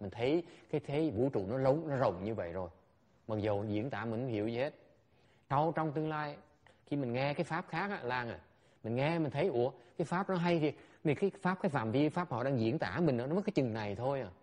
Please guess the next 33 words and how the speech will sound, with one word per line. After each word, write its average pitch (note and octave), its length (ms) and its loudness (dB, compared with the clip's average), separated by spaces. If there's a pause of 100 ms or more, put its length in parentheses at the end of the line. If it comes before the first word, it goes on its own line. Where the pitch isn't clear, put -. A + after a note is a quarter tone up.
(260)
Mà A#2 60 0
mình A2+ 160 2
nghe D3 220 2
thấy F3 140 0
cái E3 120 2
vũ A#2+ 160 4
trụ G#2 300 0
rồi, A2 180 0 (680)
thì A#2 100 -2
mình A2+ 80 2
nói D3+ 160 0
cái F3+ 100 0
pháp F3 260 -2
này B2 300 0
á, D3 80 -4 (320)
nó E3+ 140 -4
chưa E3 160 2
phải G#2+ 220 -6
cái C#3 80 -8
pháp D3+ 240 -6
mình F#2 300 -4
nên, G#2+ 260 -6
nên G#2 140 -8
học, F#2+ 160 -16 (440)
mình F2+ 240 -8
nên G#2 140 -6
theo. G2 240 -16 (1080)
Nó B2 120 -6
quan B2 220 -2
trọng F#2+ 200 -6
chỗ G2 140 -8
đó G2+ 180 -10
đó. A#2+ 60 -16